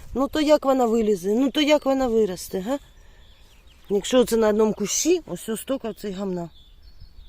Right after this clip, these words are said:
Ну це що? Куди ти пош собрався, блін? Капець.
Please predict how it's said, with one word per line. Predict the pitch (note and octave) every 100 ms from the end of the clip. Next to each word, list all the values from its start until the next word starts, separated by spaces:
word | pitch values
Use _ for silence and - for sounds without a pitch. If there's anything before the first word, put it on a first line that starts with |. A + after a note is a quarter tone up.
| - - - - - -
Ну | G#3+ A3
це | B3
що? | A#3 - A3 D3+ - - -
Куди | A#3+ C4+
ти | G#3+
пош | - C4+
собрався, | - F3+ E3 C#3+ - -
блін? | D3 C#3+ - - - - - - - - - - - - - - - - - - - - - - - -
Капець. | - C#4+ - A3+ G#3 F#3 - -